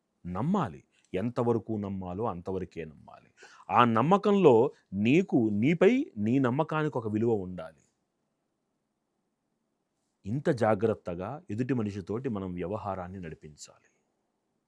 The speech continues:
ఒక పురుషుడు తన భార్యను రక్షించుకోగలగడానికి సమర్థుడై ఉండాలి. అంతేకాక, అతనికి ఈర్ష్య, అసూయ, ద్వేషములనేటువంటి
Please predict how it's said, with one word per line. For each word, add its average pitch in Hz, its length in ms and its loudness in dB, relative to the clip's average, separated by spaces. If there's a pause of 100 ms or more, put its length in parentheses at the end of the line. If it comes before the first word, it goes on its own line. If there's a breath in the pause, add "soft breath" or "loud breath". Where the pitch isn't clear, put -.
(400)
ఒక 170 120 2
పురుషుడు 190 800 10 (1200)
తన 180 340 8 (340)
భార్యను 233 580 6
రక్షించుకోగలగడానికి 190 1300 6
సమర్థుడై 135 540 2
ఉండాలి. 87 380 -8 (2250)
అంతేకాక, 226 540 6 (1120)
అతనికి 190 340 4
ఈర్ష్య, 240 640 2
అసూయ, 220 560 4
ద్వేషములనేటువంటి 180 1300 2